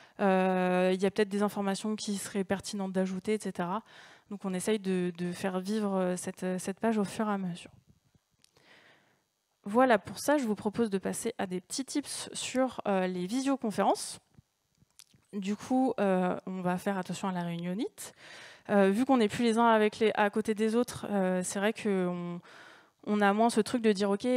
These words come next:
t'as cinq minutes, est-ce qu'on peut discuter de tel truc, et cetera. » Donc on va mettre beaucoup de réunions. Euh, et donc, si on met des réunions,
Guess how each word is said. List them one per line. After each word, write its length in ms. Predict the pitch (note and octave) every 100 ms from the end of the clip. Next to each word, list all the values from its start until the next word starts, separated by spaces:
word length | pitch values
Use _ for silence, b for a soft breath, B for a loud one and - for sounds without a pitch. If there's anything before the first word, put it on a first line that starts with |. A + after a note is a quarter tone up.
| B3+
t'as 100 | A3
cinq 160 | G3+ G#3
minutes, 480 | G3+ G#3+ A#3 A#3+
est-ce 120 | G#3+ -
qu'on 100 | G3+
peut 100 | G3
discuter 380 | G3 - -
de 40 | G3
tel 140 | F#3+
truc, 220 | - A#3
et 60 | G3
cetera. » 320 | F#3+ G3 B3
Donc 160 | B3 F3+
on 40 |
va 60 | E3+
mettre 180 | E3+ D#3
beaucoup 260 | F#3+ -
de 60 | G3
réunions. 300 | E3+ E3+ B3+ - - B B B B B B _ -
Euh, 180 | F#3+ F#3+
et 100 | G#3
donc, 160 | G3+ G#3
si 180 | -
on 80 | E4
met 180 | D4 C#4
des 120 | B3
réunions, 560 | A#3 A#3 A#3+ B3 B3+